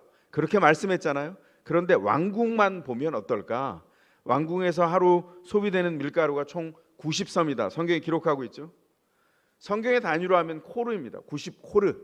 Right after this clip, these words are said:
코르는 우리로 하면 리터로 만약에 환산해 내면 한 이만 리터 정도가 돼요. 어마어마한 밀가루입니다.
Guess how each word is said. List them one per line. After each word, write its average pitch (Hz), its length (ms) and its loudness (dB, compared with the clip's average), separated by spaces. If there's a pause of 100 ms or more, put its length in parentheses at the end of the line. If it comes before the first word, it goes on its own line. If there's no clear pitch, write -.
(520)
코르는 240 480 0
우리로 180 360 -2
하면 196 480 0 (1300)
리터로 214 520 2
만약에 156 360 4
환산해 165 480 -2
내면 123 300 -4
한 131 240 -6 (420)
이만 180 400 0
리터 147 260 -6
정도가 113 400 -8
돼요. - 200 -16
어마어마한 175 680 4
밀가루입니다. 143 600 -4